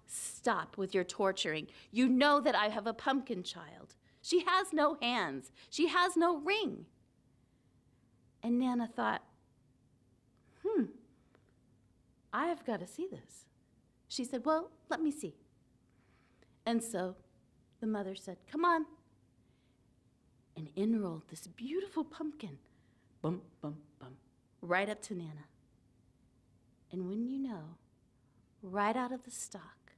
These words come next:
came this beautiful, smooth, sun-kissed arm, snatched the ring, put it on, and it fit perfectly, and went right back in. Well,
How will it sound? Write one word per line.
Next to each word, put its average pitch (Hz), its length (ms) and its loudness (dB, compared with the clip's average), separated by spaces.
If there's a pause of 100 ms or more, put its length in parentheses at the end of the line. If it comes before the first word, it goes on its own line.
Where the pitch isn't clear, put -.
(800)
came 190 260 -10
this 180 300 -14
beautiful, 202 600 -16 (180)
smooth, 185 800 -6 (540)
sun-kissed 202 1000 -10
arm, 165 220 -14 (1000)
snatched - 760 -4 (120)
the 226 80 -10
ring, 170 320 -8 (1040)
put 220 100 -10
it 220 140 -4
on, 170 260 -10 (580)
and 190 100 -10
it - 100 -16
fit - 220 -2
perfectly, 196 600 -8 (1120)
and 175 100 -2
went 160 120 -2
right 190 140 -6
back 151 200 -16
in. 156 80 -20 (2750)
Well, 190 320 -6